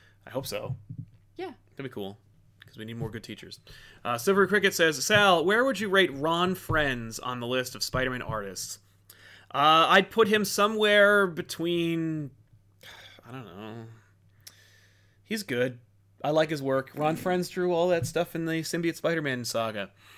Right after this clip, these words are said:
Speaker 1: Uh,
Speaker 2: I
Speaker 1: he's
Speaker 2: like,
Speaker 1: good.
Speaker 2: I like, he's
Speaker 1: Like,
Speaker 2: good.
Speaker 1: top twenty.
Speaker 2: I, I just like that as a rating.
Speaker 1: He's good.
Speaker 2: He's good on a, on a, on a scale of one to twenty. He's good.
Speaker 1: Yeah, like, probably in regular Spider-Man artists,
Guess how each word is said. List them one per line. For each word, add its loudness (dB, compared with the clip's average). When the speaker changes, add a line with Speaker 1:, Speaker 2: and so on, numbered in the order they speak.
Speaker 1:
Uh, -8
Speaker 2:
I -2
Speaker 1:
he's 2
Speaker 2:
like, 10
Speaker 1:
good. 6
Speaker 2:
I 2
like, -8
he's -2
Speaker 1:
Like, 2
Speaker 2:
good. -2
Speaker 1:
top 4
twenty. 2
Speaker 2:
I, -2
I 0
just -6
like 0
that 2
as -2
a 0
rating. -6
Speaker 1:
He's -2
good. -2
Speaker 2:
He's -10
good -6
on -2
a, -2
on -6
a, -4
on -12
a -12
scale -2
of -2
one -2
to -12
twenty. -8
He's -10
good. -8
Speaker 1:
Yeah, 4
like, 4
probably 4
in 4
regular 4
Spider-Man 2
artists, 2